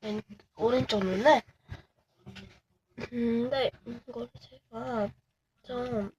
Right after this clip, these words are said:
맞지 않게 그려갖고. 근데 이따가 좀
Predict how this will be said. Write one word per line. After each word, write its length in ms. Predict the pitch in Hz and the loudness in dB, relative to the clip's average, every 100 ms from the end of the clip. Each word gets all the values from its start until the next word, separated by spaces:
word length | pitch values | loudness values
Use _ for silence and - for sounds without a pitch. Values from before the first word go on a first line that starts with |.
| _ - | _ -20
맞지 360 | 202 _ - | -20 _ -10
않게 340 | 196 190 - - | -10 -10 -20 -14
그려갖고. 800 | 220 208 _ _ 208 208 214 190 - - _ - - - _ _ _ - - | -10 -10 _ _ -6 -2 0 0 -2 -18 _ -14 -14 -14 _ _ _ -20 -16
근데 320 | - 214 208 | -6 -2 -2
이따가 340 | - - 214 | -2 -6 -6
좀 240 | 208 _ | -6 _